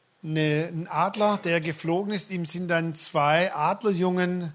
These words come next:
abhanden gekommen von diesen Eiern und eine Pute hat diese Eier gesehen und hat sie dann zu sich genommen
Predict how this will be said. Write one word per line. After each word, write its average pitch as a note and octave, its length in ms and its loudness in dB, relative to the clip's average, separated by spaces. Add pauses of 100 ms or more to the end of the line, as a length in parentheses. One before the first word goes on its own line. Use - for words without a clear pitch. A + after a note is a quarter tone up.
(200)
abhanden D#3+ 460 -4
gekommen F#3+ 460 -8
von D3+ 160 -12
diesen D3 300 -8
Eiern F#3+ 440 -4
und E3+ 400 -4 (340)
eine E3 120 2
Pute G3+ 420 0
hat F3 140 4
diese E3+ 280 -2
Eier F3 240 4
gesehen G3 480 0
und F3 140 -2
hat F3+ 180 0
sie F#3 220 -6
dann F3 300 -2
zu - 100 -2
sich G3+ 320 -6
genommen G3 540 -2